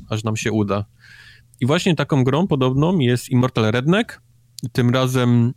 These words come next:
powiedzmy, e, fabuła jest taka, że jesteśmy mumią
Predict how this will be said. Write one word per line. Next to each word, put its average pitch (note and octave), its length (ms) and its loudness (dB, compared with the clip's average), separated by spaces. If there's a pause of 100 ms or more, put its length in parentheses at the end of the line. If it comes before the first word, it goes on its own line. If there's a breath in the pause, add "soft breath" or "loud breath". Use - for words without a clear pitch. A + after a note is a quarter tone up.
(140)
powiedzmy, A2+ 840 0 (320)
e, A2 280 0
fabuła A#2 600 0
jest A#2 160 -2
taka, A2+ 320 -2
że A2 180 0
jesteśmy A2+ 720 0 (920 loud breath)
mumią D3+ 760 4